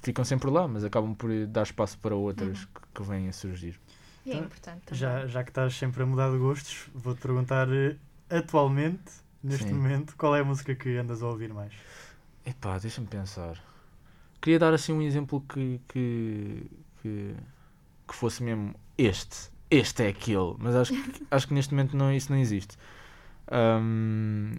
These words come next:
Speaker 3: Quando eu te fiz a pergunta, não levei nenhuma à cabeça.
Speaker 1: Ah, por acaso há uma. Ok, agora lembrei-me. Há uma que, que, que, que é uma malta muito conhecida, que toda a gente, muita gente já ouviu falar. Na, na altura, por acaso, quando eu ouvi falar, o nome, não, não, eu acho que não faz, n-, não,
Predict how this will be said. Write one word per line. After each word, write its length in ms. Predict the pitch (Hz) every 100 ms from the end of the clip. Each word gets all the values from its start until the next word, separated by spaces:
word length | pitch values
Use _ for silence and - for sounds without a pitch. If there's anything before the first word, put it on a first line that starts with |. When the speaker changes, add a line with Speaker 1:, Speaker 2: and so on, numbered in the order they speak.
| -
Speaker 3:
Quando 140 | 135
eu 20 |
te 60 | 135
fiz 100 | 139
a 60 | 135
pergunta, 340 | 135 139 139
não 120 | 135
levei 160 | 131 139
nenhuma 280 | 135 139 135
à 40 |
cabeça. 440 | 127 117 110 107 117 - - - - - - - -
Speaker 1:
Ah, 240 | 160 135 -
por 100 | 160
acaso 200 | 185 180
há 40 |
uma. 260 | 165 143 160 -
Ok, 240 | 123 110
agora 160 | 104 139
lembrei-me. 360 | 160 113 92 95 -
Há 120 | 123
uma 260 | 135 143 151
que, 540 | - 147 143 135 131 131
que, 220 | 139 117 -
que, 220 | - 123 113 -
que 100 | 120
é 120 | 113 110 - -
uma 140 | 117
malta 260 | 101 92 90 -
muito 280 | 101 101
conhecida, 340 | - 95 95 85
que 60 | - -
toda 100 | 87
a 20 |
gente, 180 | 87 - -
muita 440 | - 90 92 98 92
gente 140 | 90
já 80 | 95
ouviu 120 | 92
falar. 300 | 92 92 82 - - - - -
Na, 140 | 147 151
na 120 | 160
altura, 240 | 156 180 170
por 100 | 165
acaso, 160 | 160
quando 100 | 170
eu 60 | 165
ouvi 120 | 165
falar, 340 | - 123 131 139
o 40 |
nome, 300 | 127 127 139
não, 180 | 139 135
não, 240 | 131 135 135
eu 120 | 135
acho 120 | 135 135
que 40 |
não 60 | 131
faz, 480 | 131 131 123 - -
n-, 180 | 139 123 - - -
não, 260 | 131 127 123